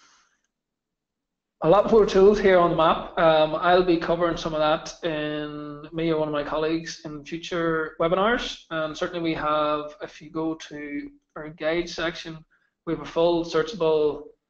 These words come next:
uh, website, full manual, um, number of interactive guides with, uh, files to download, that sort of thing,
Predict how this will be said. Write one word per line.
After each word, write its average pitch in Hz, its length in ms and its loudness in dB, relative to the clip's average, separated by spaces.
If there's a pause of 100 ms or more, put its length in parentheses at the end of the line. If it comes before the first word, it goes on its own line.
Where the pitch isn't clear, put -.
(260)
uh, 143 360 -4
website, 165 560 0
full 170 120 0
manual, 156 760 0
um, 143 440 -4
number 156 240 0
of 151 140 0
interactive 147 480 -4
guides 151 560 -2
with, 147 220 -10
uh, 139 180 -2
files 147 360 -2
to 170 100 -10
download, 147 680 -2
that 151 180 -10
sort 160 180 -12
of 147 80 -12
thing, 147 400 -14